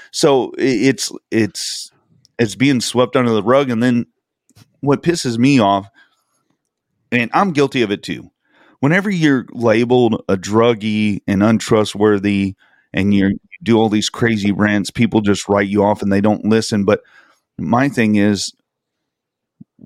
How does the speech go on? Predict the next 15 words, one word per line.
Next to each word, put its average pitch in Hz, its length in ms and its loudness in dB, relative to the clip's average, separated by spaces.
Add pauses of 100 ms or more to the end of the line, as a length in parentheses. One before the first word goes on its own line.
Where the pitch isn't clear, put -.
(320)
that's 135 280 0
the 123 80 -2
reason 117 340 2
they're 104 120 2
messed 110 340 0
up, 143 280 0
is 92 160 -4
because 104 380 -2
something 87 640 -4
really, 107 300 2
really 107 280 2
bad 120 280 0
happened 196 440 0
to 95 120 0
'em. 76 140 -6